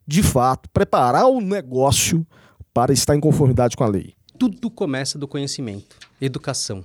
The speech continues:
Speaker 2: Eu acho que é o primeiro passo de qualquer imobiliário, de qualquer incorporador, grande, pequeno, é se inteirar dessa lei. Pra ver, você, ao se inteirar, ao buscar conhecimento, a pessoa já vai ver de início que não é o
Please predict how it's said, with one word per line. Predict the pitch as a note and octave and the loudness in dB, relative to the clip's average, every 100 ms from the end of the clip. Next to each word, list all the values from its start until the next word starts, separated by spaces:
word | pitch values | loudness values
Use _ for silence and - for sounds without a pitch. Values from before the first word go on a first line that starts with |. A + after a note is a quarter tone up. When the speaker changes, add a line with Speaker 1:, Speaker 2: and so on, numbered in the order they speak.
| - | -12
Speaker 2:
Eu | A2 | -8
acho | A2+ | -8
que | - | -6
é | |
o | C3 | -6
primeiro | C#3+ C3 D3 F3 | -6 -2 -2 -2
passo | E3+ C#3 C#3 | -2 -2 -2
de | C3+ | -6
qualquer | C3 C#3 C3+ - F3 | -4 -4 -4 -2 -2
imobiliário, | F3 D#3+ B2 B2 B2 B2+ | -2 -6 -6 -4 -4 -4
de | B2+ | -6
qualquer | C3 - C#3+ | -8 -6 -6
incorporador, | C3+ C3 - B2+ A2 G2+ A2+ B2 B2 G#2+ | -4 -6 -4 -4 -4 -6 -4 -2 -2 -4
grande, | A2 C3+ C3 A2+ | -4 -4 -4 -8
pequeno, | A2 A2+ - A#2+ A#2+ B2 _ - _ | -16 -16 -12 -10 -10 -16 _ -20 _
é | D3+ | -4
se | D3 - - | 0 0 0
inteirar | G#3+ A#3 A#3+ - C4+ G3+ B2+ C3 B2 | 0 -2 -4 -4 0 0 0 -2 -4
dessa | A2 G#2 - G#2+ | -8 -10 -10 -12
lei. | G2+ G2+ _ _ _ _ _ _ | -14 -18 _ _ _ _ _ _
Pra | G#3+ A#3+ | -8 -8
ver, | F3 D#3 - G3+ - | -8 -12 -6 -6 -6
você, | F3 F3 - - - _ | -6 -6 -8 -12 -20 _
ao | - G#3 | -4 -2
se | - | -2
inteirar, | A#3+ F#3+ D3+ F3+ E3 | -2 -2 0 2 0
ao | |
buscar | D3+ - F3+ | -2 -4 -8
conhecimento, | - D#3+ - C3+ D3 C#3+ | -8 -8 -6 -6 -8 -10
a | |
pessoa | - - C#3+ | -12 -8 -8
já | D#3 | -6
vai | D#3+ | -6
ver | C3 D3 | -6 -8
de | D3 | -6
início | D3 C#3 - D3+ | -6 -6 -8 -10
que | D3 | -10
não | F3+ A3 F3+ | -10 -8 -6
é | D#3 | -6
o | G#3+ | -6